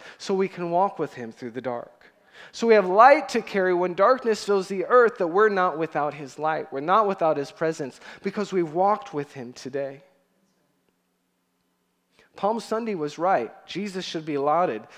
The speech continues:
but it has to go deeper than the lauding him.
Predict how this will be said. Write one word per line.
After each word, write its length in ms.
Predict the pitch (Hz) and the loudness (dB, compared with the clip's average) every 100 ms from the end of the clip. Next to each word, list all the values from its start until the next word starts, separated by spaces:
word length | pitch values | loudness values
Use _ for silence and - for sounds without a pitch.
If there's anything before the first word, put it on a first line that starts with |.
| - _ | -20 _
but 100 | 170 | -2
it 100 | 160 | 0
has 320 | 180 208 - | -2 -4 -4
to 80 | 185 | -8
go 220 | 160 160 | -4 -4
deeper 460 | 131 151 180 - - - _ _ _ _ _ _ _ _ _ _ _ _ _ - | -4 -10 -12 -14 -20 -20 _ _ _ _ _ _ _ _ _ _ _ _ _ -6
than 160 | 147 | -4
the 80 | 131 | -2
lauding 460 | 123 139 156 147 120 | -2 0 0 -2 -6
him. 200 | 82 | -16